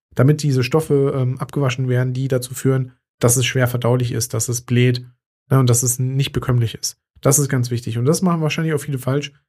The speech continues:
Gibt auch einige Rezepte, wenn die zum Beispiel Erbsensuppe kochen, dass die das Einweichwasser mitkochen.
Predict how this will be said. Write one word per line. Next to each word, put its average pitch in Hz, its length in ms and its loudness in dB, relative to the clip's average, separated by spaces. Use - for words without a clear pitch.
Gibt 147 180 2
auch 120 80 4
einige 139 360 2
Rezepte, 135 380 0
wenn 127 140 0
die 123 120 -2
zum 127 120 -8
Beispiel 123 220 -4
Erbsensuppe 131 460 0
kochen, 131 300 -4
dass 120 120 -2
die 127 120 -6
das 120 180 -2
Einweichwasser 123 640 0
mitkochen. 120 580 -4